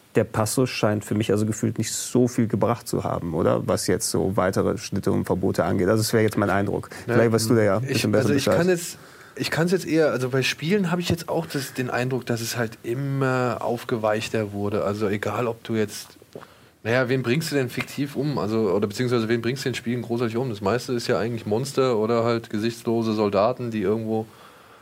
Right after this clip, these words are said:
Speaker 2: weiter hinten sind, ja. Ähm, so dieses, dieses, was war, was ist ein Beispiel für ein wirklich aktives, explizit gezeigtes Töten?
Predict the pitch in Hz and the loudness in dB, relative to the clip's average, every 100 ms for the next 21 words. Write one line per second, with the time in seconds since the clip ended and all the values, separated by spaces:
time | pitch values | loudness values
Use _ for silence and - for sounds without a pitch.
0 | _ _ _ - 104 110 110 139 120 104 | _ _ _ 0 2 4 2 0 -2 -2
1 | 101 95 98 107 85 95 101 101 - - | -2 -2 0 0 0 -2 -2 -2 -8 -16
2 | - - _ _ _ _ _ _ - 113 | -20 -20 _ _ _ _ _ _ -18 -4
3 | 123 117 117 113 104 - 110 104 - - | 0 0 0 0 -2 -6 -6 -4 -6 -10
4 | 80 117 123 147 143 156 160 143 139 170 | -4 0 2 2 2 0 2 4 2 2
5 | - 127 - 131 120 131 139 139 139 - | 0 -2 0 0 2 -2 2 0 0 -4
6 | - - - - - _ _ 123 131 - | -12 -20 -20 -20 -20 _ _ -2 -2 -4
7 | 143 143 135 135 127 - - - - _ | 0 2 6 4 4 -2 -6 -8 -18 _
8 | _ _ _ - 135 - 131 - 127 120 | _ _ _ -2 -2 0 -4 -2 -4 -4
9 | 113 117 113 117 113 - 120 117 90 | -2 2 2 0 -6 0 2 2 -6